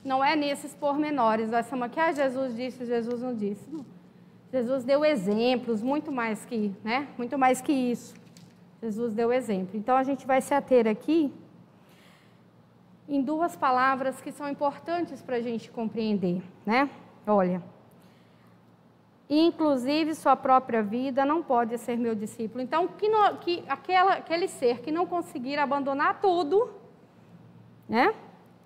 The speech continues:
Ele não pode ser meu discípulo. E ele nos pede pra renunciar. Que renúncia é essa, é essa que Jesus nos traz? Que renúncia é essa? A gente precisa compreender, então.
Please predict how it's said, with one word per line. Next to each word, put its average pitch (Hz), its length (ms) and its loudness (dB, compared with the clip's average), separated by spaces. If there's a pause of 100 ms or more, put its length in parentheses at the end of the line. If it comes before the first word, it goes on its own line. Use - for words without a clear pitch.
(580)
Ele 349 100 -2
não 381 80 2
pode 262 280 4
ser 285 80 -2
meu 247 180 2
discípulo. 202 680 -2 (1040)
E 427 440 6 (1080)
ele 349 220 4
nos 339 200 0
pede 311 340 0
pra 320 200 0
renunciar. 330 840 0 (480)
Que 359 100 -6
renúncia 311 520 0
é 233 200 4
essa, 277 240 -4
é 240 160 0
essa 254 320 2
que 320 160 -6
Jesus 254 600 -2 (840)
nos 392 200 -2
traz? 381 440 4 (360)
Que 370 80 -2
renúncia 359 520 2
é 269 140 6
essa? 254 420 2 (340)
A 262 40 -8
gente 294 220 -4
precisa 392 440 0
compreender, 262 680 -2
então. 202 320 -4